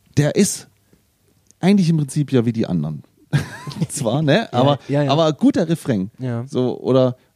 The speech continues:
Speaker 1: oder, naja, obwohl, nee, nicht ganz so guter Refrain wie bei den anderen. Aber dann kommt ein Zwischenpart, wo so eine Metal-Gitarre einsetzt und du denkst, okay, und jetzt kommt der Breakdown. Rababam, bababam und richtig schön. So, so,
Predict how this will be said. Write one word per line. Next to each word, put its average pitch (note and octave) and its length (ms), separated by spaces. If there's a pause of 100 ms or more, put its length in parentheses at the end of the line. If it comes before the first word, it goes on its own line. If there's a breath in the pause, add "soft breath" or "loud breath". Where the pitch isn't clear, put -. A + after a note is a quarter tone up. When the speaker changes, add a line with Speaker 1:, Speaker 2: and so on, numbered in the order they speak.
(100)
Speaker 1:
oder, A#2 200
naja, B2 220
obwohl, B2+ 240
nee, A#2+ 260
nicht B2+ 220
ganz F#3 160
so E3+ 80
guter D3 180
Refrain B2+ 380
wie A#2+ 60
bei A#2 100
den A2+ 100
anderen. A#2+ 240 (140 soft breath)
Aber B2 120
dann C3+ 120
kommt F#3+ 200
ein F3+ 60
Zwischenpart, A#2 600 (180 soft breath)
wo B2+ 100
so C#3+ 120
eine D3 120
Metal-Gitarre B2+ 920
einsetzt F#2+ 400
und A#2 120
du G#2+ 60
denkst, C3 240 (160 soft breath)
okay, C3 360
und G#2+ 140
jetzt E3+ 220
kommt C#3+ 220
der C#3 100
Breakdown. B2+ 520 (200 loud breath)
Rababam, D3+ 580 (280 loud breath)
bababam F3+ 480
und D3+ 140
richtig F#3 300
schön. F3 300
So, D3 120
so, D3+ 120